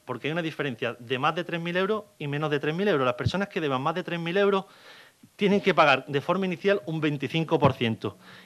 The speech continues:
Y si no tienen ese veinticinco por ciento, tienen que ir a asuntos sociales,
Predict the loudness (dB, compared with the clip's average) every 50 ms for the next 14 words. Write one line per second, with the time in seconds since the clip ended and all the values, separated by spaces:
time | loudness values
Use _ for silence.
0 | -8 -6 -4 -2 -2 0 2 0 0 0 0 -2 -2 -2 -2 -2 -2 -2 -4 -4
1 | -4 -4 -4 -2 -2 0 0 -2 -2 0 0 2 2 2 2 2 0 0 0 -4
2 | -12 _ _ _ _ -20 -20 -20 -20 -20 -20 -20 -20 -20 _ -2 2 4 6 6
3 | 4 4 2 2 2 2 2 0 -4 -4 -2 -2 2 2 2 2 2 2 -2 -6
4 | -4 -2 -4 -2 -2 -4 -4 -2 0 2 2 4 4 2 0 -2 -6 -14